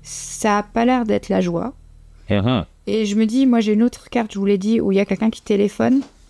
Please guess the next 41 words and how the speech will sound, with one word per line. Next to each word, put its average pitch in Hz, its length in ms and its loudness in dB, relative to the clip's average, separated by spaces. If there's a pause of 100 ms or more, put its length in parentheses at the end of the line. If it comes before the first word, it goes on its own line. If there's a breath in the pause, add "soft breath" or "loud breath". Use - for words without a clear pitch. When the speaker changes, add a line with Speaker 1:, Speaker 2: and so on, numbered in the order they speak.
Speaker 1:
Peut-être 226 240 -2
que, 233 420 2
euh, 185 420 -2
il 185 120 0
est 196 80 4
en 196 80 2
train 214 140 0
de 202 40 0
répondre 208 320 0
à 208 60 0
ce - 80 -6
coup - 100 -10
de - 60 -10
fil. 185 280 0 (600)
Tu, - 160 -18
tu - 80 -8
vois ? 113 160 0 (520)
Peut-être, - 180 0
Speaker 2:
Ouais. 214 140 0 (180)
Speaker 1:
parce 214 120 -2
qu'on 226 160 0
a 226 40 4
une 226 140 4
histoire 240 280 0
de 208 60 -4
téléphone 220 420 0
dans 214 80 0
les 202 100 0
deux 190 140 0
cas. 277 240 -2
Et 214 80 2
est-ce 202 100 -2
que - 80 0
vous, 233 140 2
vous 233 140 2
avez 208 160 0
des, 190 140 2 (140)
du 220 80 -16
téléphone 208 460 0
quelque - 220 -8
part ? - 240 -6